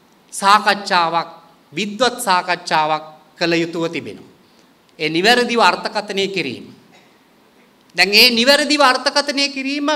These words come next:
කතෝලික ක්‍රිස්තියානි ආගම් මීට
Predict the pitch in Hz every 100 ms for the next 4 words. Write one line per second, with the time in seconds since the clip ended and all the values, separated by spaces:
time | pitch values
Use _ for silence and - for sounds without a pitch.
0 | 294 226 226 294 302 285 277 285 277 277
1 | 277 277 285 285 269 - - _ _ 185
2 | 208 262 294 254 - - - _ _ _
3 | _ _ _ - 170 233